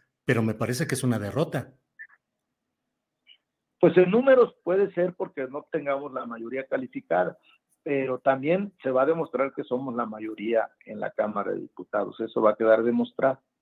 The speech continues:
Speaker 1: ¿La mayoría simple?
Speaker 2: Simple, claro.
Speaker 1: Que ya
Speaker 2: Y
Speaker 1: la tienen.
Speaker 2: vienen reformas legales, que
Speaker 1: Ujú.
Speaker 2: sí, que vienen reformas legales que vamos a poder impulsar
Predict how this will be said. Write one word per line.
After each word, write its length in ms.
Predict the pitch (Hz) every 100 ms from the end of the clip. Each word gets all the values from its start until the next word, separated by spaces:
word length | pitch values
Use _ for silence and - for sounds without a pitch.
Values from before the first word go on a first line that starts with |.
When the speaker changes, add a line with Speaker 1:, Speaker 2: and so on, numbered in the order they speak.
| - - _ _ _ _ _ _
Speaker 1:
¿La 160 | 151 135
mayoría 840 | 127 123 131 151 160 160 165 175 -
simple? 640 | - 185 - 120 - - _ _ - - _ _ _ _
Speaker 2:
Simple, 460 | 165 170 170 147 -
claro. 340 | 131 139 156 _ _ _ _ _ -
Speaker 1:
Que 100 | 147
ya 160 | 123 156
Speaker 2:
Y 40 |
Speaker 1:
la 100 | 180
tienen. 240 | 180 214 233
Speaker 2:
vienen 140 | -
reformas 540 | 180 - 170 165 175
legales, 500 | 160 151 143 143 156 - _ _ _
que 180 | 143 139
Speaker 1:
Ujú. 120 | 127
Speaker 2:
sí, 220 | 165 160 -
que 100 | 113
vienen 380 | 98 113 151
reformas 480 | 170 175 151 147 170
legales 480 | 170 160 160 151 160 -
que 240 | 120 107 - _ _ _
vamos 440 | 123 110 123 139
a 140 | 156 147
poder 400 | 160 147 139 147
impulsar 800 | 143 - 123 113 120 113 -